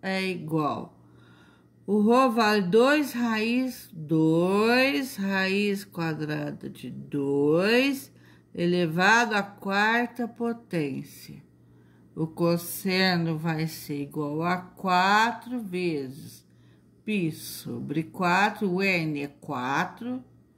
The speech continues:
porque eu quero o Z quatro, né? Seno de quatro vezes π sobre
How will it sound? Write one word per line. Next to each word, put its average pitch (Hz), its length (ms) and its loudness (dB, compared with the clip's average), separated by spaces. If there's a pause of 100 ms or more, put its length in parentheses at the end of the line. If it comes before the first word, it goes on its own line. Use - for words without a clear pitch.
(840)
porque 156 300 -4
eu 151 80 -2
quero 151 580 -2 (320)
o 156 100 -6
Z 160 280 -4
quatro, 160 720 -4
né? 175 320 -4 (800)
Seno 196 1120 -2 (600)
de 151 180 -8
quatro 180 880 -2
vezes 220 840 -4 (540)
π 247 300 2
sobre 233 920 -2